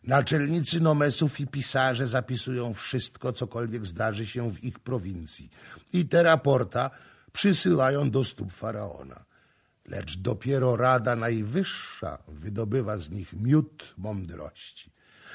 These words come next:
„Ależ ja właśnie chcę tego miodu”, zawołał książę. „Dlaczegoż mi nie dają?”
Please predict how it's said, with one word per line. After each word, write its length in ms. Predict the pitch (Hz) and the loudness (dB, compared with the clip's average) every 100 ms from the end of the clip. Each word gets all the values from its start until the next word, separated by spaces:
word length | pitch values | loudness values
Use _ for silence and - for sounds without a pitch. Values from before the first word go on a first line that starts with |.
| - | 8
„Ależ 380 | 202 226 220 208 | 10 10 8 8
ja 220 | 214 214 | 10 10
właśnie 500 | 185 190 185 190 196 | 8 6 4 2 0
chcę 400 | - 180 190 170 | 2 4 4 4
tego 320 | 185 202 220 | 2 4 4
miodu”, 580 | 247 262 262 220 165 104 - - _ | 6 8 8 8 6 4 -6 -20 _
zawołał 480 | - 113 117 101 85 | -2 0 0 0 -4
książę. 520 | - 73 73 73 - _ _ _ _ _ _ _ _ _ - | -12 -14 -14 -18 -20 _ _ _ _ _ _ _ _ _ 6
„Dlaczegoż 640 | 170 196 - 254 254 214 | 6 8 8 8 8 6
mi 140 | 247 | 6
nie 140 | 254 262 | 6 8
dają?” 500 | 262 175 113 65 | 8 8 4 -6